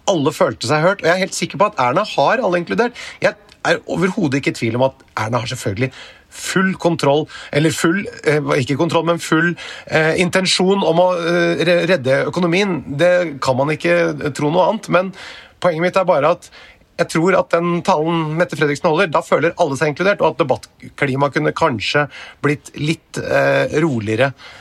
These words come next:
eh, hvis Erna hadde lagt inn et lite ekstra støt på den frekvensen. Det er bare min hypotese, og jeg vet ikke hva dere tror, jeg.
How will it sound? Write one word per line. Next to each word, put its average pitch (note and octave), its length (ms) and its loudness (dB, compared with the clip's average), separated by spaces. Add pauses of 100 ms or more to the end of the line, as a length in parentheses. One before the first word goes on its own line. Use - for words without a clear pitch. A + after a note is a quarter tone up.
(140)
eh, C3+ 280 -4 (240)
hvis C#3+ 380 -4 (120)
Erna A#2+ 280 0
hadde C#3 100 0
lagt C#3 220 -2
inn A#2+ 80 2
et B2+ 100 -2
lite C#3 320 -2
ekstra B2 320 -4
støt A2+ 320 -4
på A#2+ 300 -4
den A#2 240 -2
frekvensen. A#2+ 440 -4
Det D3 100 4
er D3+ 40 2
bare C#3+ 160 0
min B2+ 200 0
hypotese, - 420 0
og C3+ 100 2
jeg C3 40 2
vet A#2+ 120 -2
ikke B2 80 -2
hva A#2+ 100 -2
dere A2 80 -4
tror, B2+ 180 -4
jeg. C#3 100 -10